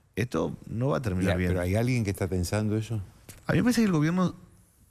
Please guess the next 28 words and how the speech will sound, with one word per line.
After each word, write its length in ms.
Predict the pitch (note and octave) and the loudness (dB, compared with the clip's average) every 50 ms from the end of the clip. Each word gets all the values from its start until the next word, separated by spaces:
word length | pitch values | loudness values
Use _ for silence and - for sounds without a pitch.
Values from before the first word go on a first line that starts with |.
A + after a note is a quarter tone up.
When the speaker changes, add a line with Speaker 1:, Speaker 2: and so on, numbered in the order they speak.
| - - G2+ | -8 -6 -2
Speaker 1:
yo 120 | - C#3+ | 0 2
creo 120 | D3 D3+ | 2 2
que 60 | C#3 C3+ | 2 2
pasaron 260 | B2+ A#2 C3+ B2+ B2 | 2 2 4 4 4
dos 120 | A#2 G2 | 2 0
cosas. 420 | - F#2+ F2 F2 - F2+ E2 - - | 0 0 0 0 0 -2 -2 -2 -6
Que 140 | - - | -2 0
el 80 | A2+ G#2 | 2 2
gobierno 420 | A2+ A#2+ C3+ D#3 F3 F#3 F3+ - - - - - | 4 4 2 2 2 0 -2 -2 -6 -12 -20 -14
se 200 | - - B2 A2 | -6 -2 0 0
tentó 720 | G#2+ - C3+ B2 A#2+ B2+ C3 B2+ - G3 A3 C4 C#4+ D4+ - - - - | 0 2 2 2 2 2 0 0 2 2 2 2 0 -4 -10 -18 -20 -10
con 220 | - G#2 G#2 G#2+ | -2 -2 0 2
esta 240 | A2 A2 - G#2+ F2+ | 2 2 0 -2 0
cosa 280 | - B2+ B2 - C3+ A2+ | 0 -2 0 2 2 2
de 100 | G2 F#2+ | 4 2
decir 320 | F#2+ F2 - B2 A#2+ B2 | 2 0 2 0 0 2
"nosotros 420 | A#2 G2+ F#2 G#2+ A#2+ B2 B2 A#2+ C#3 | 2 0 0 0 0 0 2 2 2
o 40 | |
los 140 | D3 D#3 D3 | 0 2 2
otros", 240 | F3+ F3+ G3 G#3 A#3 - - - - - - - - - - _ - | 0 0 0 -2 -6 -10 -18 -20 -20 -20 -20 -20 -20 -20 -18 _ 0
y 80 | D#3 | 2
que 120 | E3 D#3+ E3 | 2 4 4
Cristina 340 | E3+ E3+ - G#3+ G#3+ G3+ | 2 2 2 2 2 2
opera 300 | F#3 D#3+ - F3 F3+ E3 | 2 2 2 0 0 2
con 80 | D3+ D3 | 0 2
una 100 | C#3 C3 | 2 2
doble 300 | B2+ C3+ C#3+ C#3 C3 B2 | 2 4 4 2 2 2
lógica. 560 | G#2+ G2 F2+ - - F#2+ E2 - F2 E2+ F#2 | 2 2 0 -2 -4 -6 -4 -2 -4 -4 -4